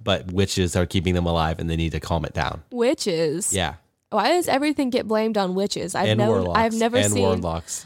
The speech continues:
Speaker 2: I've never seen one single bad witch. I've only ever known nice witches.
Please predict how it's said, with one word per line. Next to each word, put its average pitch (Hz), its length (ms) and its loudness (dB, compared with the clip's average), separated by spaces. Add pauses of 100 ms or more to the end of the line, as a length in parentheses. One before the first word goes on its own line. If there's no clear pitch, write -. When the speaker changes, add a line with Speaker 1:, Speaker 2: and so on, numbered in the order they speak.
(120)
Speaker 2:
I've 214 160 2
never 226 240 2
seen 226 300 0
one 220 240 2
single 220 300 2
bad 180 260 4
witch. 175 240 0
I've 190 100 -6
only 175 300 2
ever 190 200 2
known 170 220 0
nice 160 240 -2
witches. 170 460 -4